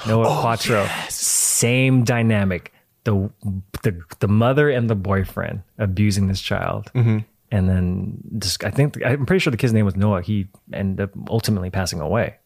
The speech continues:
Speaker 1: from
Speaker 2: Yeah.
Speaker 1: the, from the
Speaker 2: So it was, like, the
Speaker 1: abuse.
Speaker 2: same situation.
Speaker 1: In the same area.
Speaker 2: Yeah. I was shocked when they said California.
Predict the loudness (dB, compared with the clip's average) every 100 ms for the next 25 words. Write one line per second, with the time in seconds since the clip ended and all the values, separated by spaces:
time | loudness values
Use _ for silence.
0 | 0 2 2 -2 -6 -2 -2 0 2 4
1 | 4 4 2 2 0 0 2 2 2 2
2 | 4 4 2 4 2 2 0 0 0 -2
3 | -8 -10 -2 -2 -2 -10 -20 -16 -2 2
4 | 2 2 2 2 2 2 2 0 -2 -2
5 | 0 0 -2 -4